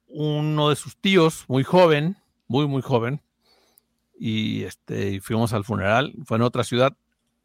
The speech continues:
Este, él, él no fue con nosotros al pa-, al panteón, sino que se quedó en la casa de donde, donde vivía, este,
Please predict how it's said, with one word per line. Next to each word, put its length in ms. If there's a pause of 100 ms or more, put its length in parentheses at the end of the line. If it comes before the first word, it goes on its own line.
Este, 640 (1080)
él, 340 (260)
él 180
no 120
fue 300
con 120
nosotros 420
al 120
pa-, 220
al 120
panteón, 540
sino 420
que 360 (720)
se 220
quedó 320
en 100
la 100
casa 600 (260)
de 100
donde, 280
donde 300
vivía, 720
este, 460